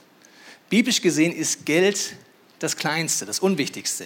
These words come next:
Wir gehen mal in eine Parallelstelle rein, die haben wir am ersten Sonntag dieser Serie bereits angeguckt. Da gibt es eine genauere Erklärung. „Ich sage euch, macht euch Freunde mit dem ungerechten Mammon“, schau dir unbedingt den ersten Sonntag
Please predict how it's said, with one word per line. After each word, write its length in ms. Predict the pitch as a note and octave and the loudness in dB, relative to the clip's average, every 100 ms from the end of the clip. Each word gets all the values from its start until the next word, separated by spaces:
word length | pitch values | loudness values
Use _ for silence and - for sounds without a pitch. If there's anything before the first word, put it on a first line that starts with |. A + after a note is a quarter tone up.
| - | -4
Wir 80 | C#3+ | 2
gehen 140 | A#3+ | 4
mal 100 | C4 | 4
in 60 | F#3+ | 4
eine 160 | F3 | 4
Parallelstelle 640 | D#3 C#3+ D#3+ G#3 - A#2+ A#2 | 4 4 4 2 0 0 2
rein, 180 | D3 | 0
die 140 | E3 D3 | 0 0
haben 80 | D#3 | 0
wir 80 | |
am 80 | D3 | 2
ersten 280 | D#3+ F3 D#3 | 2 2 2
Sonntag 360 | D3+ E3 E3 - | 0 2 0 -2
dieser 180 | C3+ | -2
Serie 340 | A#2+ D3 C#3+ B2 - - - | 0 2 2 0 -6 -14 0
bereits 240 | B2+ - | 0 2
angeguckt. 540 | D#3+ D#3 A#2+ F3 G3+ - - - | 2 2 4 2 2 -6 -14 -6
Da 120 | - | -2
gibt 160 | C3+ F#3+ | 0 0
es 60 | F3 | 2
eine 100 | D#3+ | 2
genauere 400 | D3 D3+ F3 F#3+ | 4 6 6 6
Erklärung. 400 | F#3 G#3 D3 F#2 - - - - - | 4 6 4 2 -8 -18 -16 -12 -2
„Ich 160 | D3 | 2
sage 340 | - A3+ C#4+ A#3 | 6 8 8 6
euch, 240 | B3 - | 6 6
macht 280 | G#3 A#3+ A3+ | 4 4 4
euch 120 | G3+ | 2
Freunde 320 | - G3+ B3 | 6 6 8
mit 120 | A3+ F#3+ | 6 4
dem 80 | |
ungerechten 400 | A3 G#3 G3 E3+ | 6 6 4 4
Mammon“, 320 | F3+ G#3 G#3 G3+ | 4 6 4 6
schau 160 | F#3 | 6
dir 120 | F3 | 6
unbedingt 300 | F#3+ F#3+ F#3 | 4 4 4
den 80 | E3+ | 2
ersten 340 | D3+ E3+ - C#3+ | 2 2 0 2
Sonntag 480 | C#3+ D3 C#3 A#2+ | 2 4 2 0